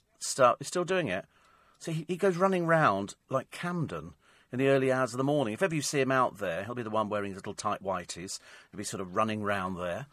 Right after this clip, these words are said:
looking a bit, you know, fit. I can't do it. I'd love to be able to do it. I've, this, we, we, we've said this before on the programme, that if you're gonna be fit, you know, you just have to keep it up, because the moment you don't go is you start either put it in your mouth or don't put it in your mouth, all right?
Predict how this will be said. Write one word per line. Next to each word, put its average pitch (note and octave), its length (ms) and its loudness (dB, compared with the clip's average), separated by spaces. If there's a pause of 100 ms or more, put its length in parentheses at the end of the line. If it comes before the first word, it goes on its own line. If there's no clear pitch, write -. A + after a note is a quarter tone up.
(540)
looking - 240 -8
a G2 60 -6
bit, G#2 180 -4
you A2 80 -6
know, F#2 160 -8
fit. - 240 -6
I D#3+ 120 -2
can't G3+ 300 0
do A3 140 2
it. C#3 240 0
I'd D#3+ 100 4
love C#4 280 8
to - 80 0
be A#3+ 40 8
able A3 60 6
to G3 60 -2
do F#3 180 6
it. A2 200 4
I've, C#3+ 100 0
this, G3 260 2
we, G#3+ 120 -2
we, G3 200 -2
we've G3 140 -4
said B3+ 140 6
this E3 120 -2
before F3+ 340 4
on G#2 100 4
the G2 60 -6
programme, F#2 500 -4
that G#2+ 60 -10
if - 60 -16
you're D#3+ 80 -8
gonna G#3 120 -6
be D3 80 -4
fit, - 460 -2 (460)
you D3+ 80 2
know, B2+ 200 8
you C#3+ 80 -2
just D3 160 -2
have D#3+ 160 6
to C#3 200 2 (180)
keep - 260 0
it C3+ 80 0
up, B2 160 8
because - 180 -2
the D3 60 0
moment G#3 260 6
you F3 60 -2
don't D3+ 340 4
go G#2+ 520 4 (380)
is C3 320 2
you C3 60 -2
start - 680 6 (420)
either B2+ 140 0
put - 240 -8
it - 80 -6
in C#3 80 -4
your B2 100 -2
mouth G2+ 300 -2
or G2 60 -4
don't F2 260 -6
put - 180 -14
it - 80 -14
in D#2+ 100 -16
your D#2 120 -12
mouth, D2+ 280 -14
all E3+ 80 -4
right? C4+ 400 -8